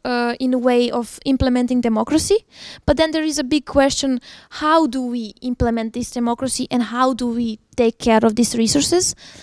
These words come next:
As it was difficult, and there is example in a paper of the Brazil, which they tried, um, to, um, with the budgets they try to implement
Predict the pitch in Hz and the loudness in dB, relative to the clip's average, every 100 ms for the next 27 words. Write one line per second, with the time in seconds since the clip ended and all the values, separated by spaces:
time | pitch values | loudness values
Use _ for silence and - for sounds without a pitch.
0 | - - 277 294 285 226 269 - 359 381 | -12 -6 -4 -2 -2 -2 -2 0 4 4
1 | 381 - 294 294 294 311 320 311 285 285 | 4 2 2 4 4 2 2 0 4 4
2 | 277 302 294 277 - 262 262 277 254 226 | 6 4 4 2 2 2 4 2 2 2
3 | 247 262 214 262 392 - - - - - | 4 4 4 4 4 2 -8 -20 -20 -4
4 | 277 302 - 294 302 - 302 294 302 302 | 2 2 4 2 2 2 6 6 6 2
5 | 233 - 262 254 254 254 247 - - - | -2 4 6 6 6 4 2 -8 -8 2
6 | 285 254 254 254 - 254 247 247 254 - | 6 6 4 2 2 2 2 0 -6 -10
7 | 269 269 240 285 302 302 294 269 285 277 | -8 -6 -2 -2 -4 -6 -6 -4 0 2
8 | 285 285 269 277 254 247 240 - | 2 0 0 2 2 2 0 -4